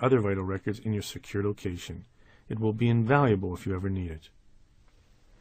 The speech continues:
The main reason for keeping good records is that it speeds up the claims process. The longer it takes you to gather the information that your insurer needs,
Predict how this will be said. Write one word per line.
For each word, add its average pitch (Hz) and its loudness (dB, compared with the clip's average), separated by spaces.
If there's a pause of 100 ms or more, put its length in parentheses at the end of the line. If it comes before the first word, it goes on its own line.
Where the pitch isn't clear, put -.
(360)
The 117 4
main 143 8
reason 131 6
for 104 -2
keeping 123 0
good 104 2
records 120 0
is 107 -6
that 98 -2
it 90 -10
speeds 120 -4
up 120 -2
the 117 -2
claims 101 -4
process. - -10
The - -8
longer 117 2
it 123 -6
takes 120 -2
you 113 -2
to 104 -4
gather 101 -4
the 98 -6
information 104 -4
that 110 -2
your 95 -6
insurer 92 -6
needs, 135 -2